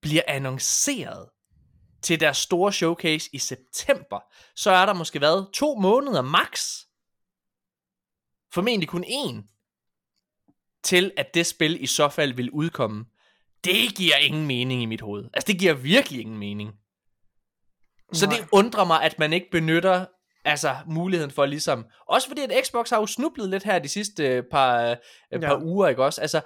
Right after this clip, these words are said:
Speaker 1: at de ikke udnytter den momentum til deres fordel hos PlayStation, og så bare skynder sig. Prøv at
Speaker 2: Det
Speaker 1: du ved
Speaker 2: forventede
Speaker 1: ikke
Speaker 2: jeg, det forventede jeg faktisk, de ville. Altså,
Speaker 1: Ja.
Speaker 2: jeg, jeg kan huske, at, øh, altså, ja.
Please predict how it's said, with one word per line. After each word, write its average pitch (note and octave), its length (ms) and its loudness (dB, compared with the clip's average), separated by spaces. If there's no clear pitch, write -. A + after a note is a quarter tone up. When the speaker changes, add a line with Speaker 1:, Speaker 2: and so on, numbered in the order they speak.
Speaker 1:
at E3+ 160 2
de G#3+ 80 -8
ikke - 160 -8
udnytter B3 420 0
den A#3 220 0
momentum G3+ 540 -2
til G3 120 -8
deres F#3 200 2
fordel A#3 400 2
hos D#3+ 120 -8
PlayStation, G3+ 480 -4
og E3+ 60 -10
så G3+ 100 -12
bare G#3 240 2
skynder E4 480 0
sig. C#3 200 0
Prøv D4+ 100 6
at C4+ 80 4
Speaker 2:
Det F3+ 80 0
Speaker 1:
du G#3 60 0
ved F3 60 2
Speaker 2:
forventede F3+ 260 6
Speaker 1:
ikke C#3 40 6
Speaker 2:
jeg, C#3 200 0
det D#3+ 80 0
forventede E3 300 4
jeg C#3 80 2
faktisk, C#3 260 2
de C#3+ 60 -12
ville. C#3+ 240 -4
Altså, - 220 -2
Speaker 1:
Ja. F3 140 4
Speaker 2:
jeg, E3+ 160 4
jeg - 100 0
kan F3 100 0
huske, F#3 260 0
at, D3 80 -6
øh, D3 200 -2
altså, D3 220 -2
ja. D#3 160 4